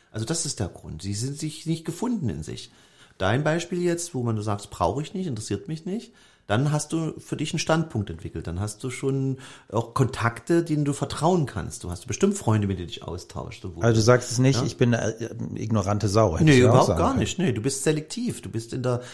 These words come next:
Speaker 1: Wahrnehmung und in der Bewertung von Dingen eben selektiv in deinem Sinne, in deinem Kodex, den du da hast. Und es tut auch gut,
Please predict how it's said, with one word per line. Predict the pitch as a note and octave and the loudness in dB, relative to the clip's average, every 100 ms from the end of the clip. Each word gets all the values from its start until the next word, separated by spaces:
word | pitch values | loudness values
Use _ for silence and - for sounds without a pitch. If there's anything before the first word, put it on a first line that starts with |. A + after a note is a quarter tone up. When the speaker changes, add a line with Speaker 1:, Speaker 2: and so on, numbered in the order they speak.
| - - | -20 -4
Speaker 1:
Wahrnehmung | G2+ A2+ D3+ F3+ F#3+ G#3+ A3+ G#3+ | 0 2 2 0 0 0 -2 -4
und | A#2 A2 A#2 | -4 -4 -4
in | A2 G2+ | -4 -4
der | F#2+ | -4
Bewertung | F#2 F#2+ A2+ - D3+ | -4 -2 -2 -6 -10
von | B2 | -10
Dingen | A#2+ C#3+ | -8 -6
eben | D3 D3+ | -6 -6
selektiv | - A#2 G#2+ - C#3 G3+ | -4 -6 -6 -8 -8 -8
in | - A#2+ A2+ | -8 -6 0
deinem | G#2 A2+ D#3+ F3+ F#3+ - _ | 2 2 0 -2 -4 -8 _
Sinne, | - A#3 G#3 E2 G2 G#2 | -4 0 2 0 -4 -10
in | F#2+ | -8
deinem | G2 G#2+ C3+ C#3+ - - - | -4 0 0 -2 -6 -16 2
Kodex, | G#3 F#3+ A#2 - | 6 8 6 0
den | G#2 | -2
du | F#2 | -2
da | F2+ E2 | -2 -6
hast. | C#2+ - - _ _ _ - | -8 -12 -18 _ _ _ -4
Und | A2+ | 0
es | A2+ | 2
tut | - G#2+ | 2 0
auch | G2+ | -2
gut, | G3 C#4 - | 0 -2 -2